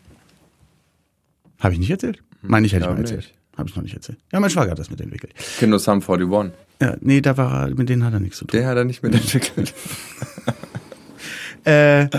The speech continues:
Speaker 1: ja, also, das Lustige ist halt, äh, oft jetzt über das Thema Blackout gesprochen.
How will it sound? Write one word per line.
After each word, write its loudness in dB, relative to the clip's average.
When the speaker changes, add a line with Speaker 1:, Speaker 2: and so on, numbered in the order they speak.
Speaker 1:
ja, 2
also, 2
das -2
Lustige 2
ist -2
halt, 0
äh, 0
oft 2
jetzt 2
über 4
das 0
Thema 2
Blackout -4
gesprochen. -6